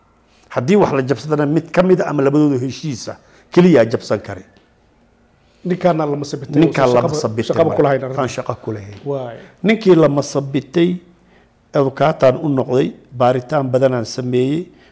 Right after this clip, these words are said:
Speaker 1: waxaan soo xaqiijiyey, marag badanna aan keenay, in habeenkaas uu reerkiisana la joogay, fiidkiina asxaabtiisa la joogay,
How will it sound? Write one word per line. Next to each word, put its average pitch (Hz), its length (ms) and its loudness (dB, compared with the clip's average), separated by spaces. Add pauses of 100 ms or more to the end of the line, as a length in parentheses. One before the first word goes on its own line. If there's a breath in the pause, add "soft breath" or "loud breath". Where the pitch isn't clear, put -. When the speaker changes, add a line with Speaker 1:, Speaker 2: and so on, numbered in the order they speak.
(120 soft breath)
Speaker 1:
waxaan 139 220 -4
soo 147 200 0
xaqiijiyey, 123 760 -4
marag 135 420 0
badanna 135 360 2
aan 117 160 -6
keenay, 110 480 -8 (580 soft breath)
in 156 200 2
habeenkaas 135 920 0 (380 soft breath)
uu 131 120 2
reerkiisana 135 680 0
la 120 140 0
joogay, 147 460 0 (240 loud breath)
fiidkiina 147 760 -2
asxaabtiisa 131 720 -4
la 127 140 0
joogay, 139 460 -4